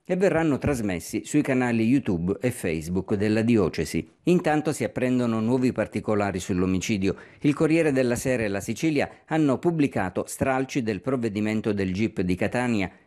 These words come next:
Daniela Monaco Crea. Tra le quindici pagine dell'ordinanza cautelare in carcere emessa nei confronti di Martina Patti, mamma di Elena, per l'omicidio premeditato aggravato e l'occultamento di cadavere della figlia di cinque anni,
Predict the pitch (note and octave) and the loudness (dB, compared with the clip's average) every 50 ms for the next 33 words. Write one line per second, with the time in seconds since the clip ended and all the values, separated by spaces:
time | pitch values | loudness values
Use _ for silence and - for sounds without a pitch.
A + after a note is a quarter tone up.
0 | _ _ - C#3 D3 D3 C#3+ C3 C3 B2 B2 A#2+ A#2 A#2 A#2 A2+ A2 G#2 G2+ - | _ _ -2 0 2 2 4 4 4 2 2 2 2 2 2 2 0 0 -2 -2
1 | A2 F#2+ - - F#2+ F#2+ F2+ F2+ F2 - - _ _ _ _ _ _ _ _ - | -4 -4 -2 -2 -2 -2 -2 -2 -4 -6 -10 _ _ _ _ _ _ _ _ -2
2 | B2+ C3 B2+ A#2+ A2+ - C#3+ C3+ B2+ A#2+ A#2+ A2+ - A#2+ - B2 A#2+ A#2 A2+ G#2+ | 0 0 0 0 0 2 2 2 2 2 0 -2 -4 -4 -2 -2 -2 -2 -2 -2
3 | A2 A#2+ A2+ G#2+ G#2 G2+ G#2 G2 G2 G#2 G2 F#2 G#2 G#2 G#2+ G#2+ G#2 - - G#2 | -2 -2 -2 0 -2 -2 0 0 0 0 0 0 0 0 0 -2 -2 -2 -2 -2
4 | F#2+ G#2 G2 F#2 F2+ G#2 G2 G2 G2 F#2+ G2 G2 - G#2+ G#2+ G#2+ G#2 G2+ - A2+ | 0 0 0 0 2 0 0 0 0 0 0 -2 0 -2 -2 -4 -4 -4 -4 -4
5 | G#2+ G#2+ - - - A2 G#2 G#2+ A2+ A2 - - A2+ G2+ F#2+ F#2 F2+ - F#2+ F#2 | -4 -4 -4 -6 -6 -4 -2 -2 -2 -4 -4 -4 -2 -2 -2 -2 0 -2 -2 -2
6 | - - A2 A2 G#2 F#2+ - A2+ G2+ F#2+ G2 F#2 F#2 - - G#2 F#2+ F#2+ F#2 - | -2 0 0 0 0 0 0 0 0 2 2 0 0 0 0 0 0 0 0 0
7 | A#2 A2 G2 - - - G2 - - - _ _ A2 A2+ A2 G#2 G2+ G2+ G2+ A2 | -2 -2 -4 -4 -6 -6 -6 -6 -8 -14 _ _ -4 -4 -2 -2 -2 -2 -2 0
8 | A2+ A2+ G#2+ G2+ G2+ G2 G2 F#2 - - - - - _ _ - C3 A2+ A#2 C3 | 0 0 0 0 0 0 -2 -2 -4 -10 -18 -20 -20 _ _ -2 -2 0 2 4
9 | C3 B2+ B2+ A#2 - - D3 C#3+ C#3 C3 A2 - - B2+ C#3 C3+ B2+ A#2 A2 G#2+ | 4 4 4 2 2 0 0 2 2 2 2 2 0 0 0 2 0 0 -2 -2
10 | - - A#2 A2+ A2+ - G#2+ F#2+ F#2 G2 F#2+ G2+ A2 A2+ G#2+ G2 - G#2+ F#2+ F#2+ | -2 -2 -2 -2 -2 -2 -4 -4 -2 -2 -2 -2 -2 -2 -2 -2 -2 -2 -2 -2
11 | F#2+ - - G#2+ F#2 - A2 G#2 G#2+ G#2+ A2 G#2+ F#2+ A#2 G#2+ F2+ F#2 - A2+ G#2+ | -2 -2 -2 -4 -2 0 0 0 2 2 0 2 2 0 0 0 0 0 0 0
12 | G#2+ A#2 A2 G2 G#2+ G#2 G#2 G2+ G2+ F#2+ F#2+ G2 - - A2 G#2+ G2+ G2+ F2+ F2+ | 0 -2 -2 -2 -2 -2 -2 0 0 0 0 -2 -2 -2 0 0 0 0 -2 -2
13 | G2 - - A2 G#2 - C3+ C3+ C3+ C3 A#2 G#2 G2 | -4 -2 -2 -2 0 2 2 2 2 2 0 0 -2